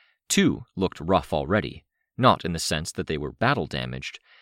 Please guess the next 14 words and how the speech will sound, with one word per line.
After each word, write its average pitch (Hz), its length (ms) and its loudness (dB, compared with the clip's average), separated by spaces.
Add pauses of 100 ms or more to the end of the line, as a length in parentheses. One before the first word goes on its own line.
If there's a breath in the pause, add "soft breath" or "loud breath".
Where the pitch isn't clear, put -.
(120)
but 117 140 4
they 104 140 2
lacked 113 400 -2
the - 100 -6
touch - 320 -2
of 95 220 -6
polish - 560 2
I - 80 -2
was 73 200 -4
used 117 340 -2
to - 100 -8
seeing 87 400 -2
from 67 200 -8
Dragon. - 520 -4